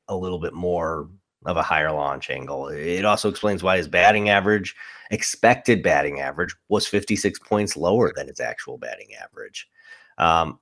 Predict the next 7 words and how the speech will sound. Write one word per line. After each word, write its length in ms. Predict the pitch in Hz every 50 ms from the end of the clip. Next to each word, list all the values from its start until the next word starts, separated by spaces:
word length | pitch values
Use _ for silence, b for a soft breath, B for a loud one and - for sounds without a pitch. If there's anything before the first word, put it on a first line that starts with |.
| -
I 100 | - 95
think 280 | 95 - 101 107 117 117
fantasy 460 | - 131 139 135 135 131 - 143 123
owners 400 | 117 120 123 123 123 123 120 110
are 400 | 113 57 78 95 95 98 92 -
oftentimes, 640 | 85 90 92 92 - 120 123 110 - 117 101 104 101
especially 580 | 87 82 - - - 90 87 - 104 107 -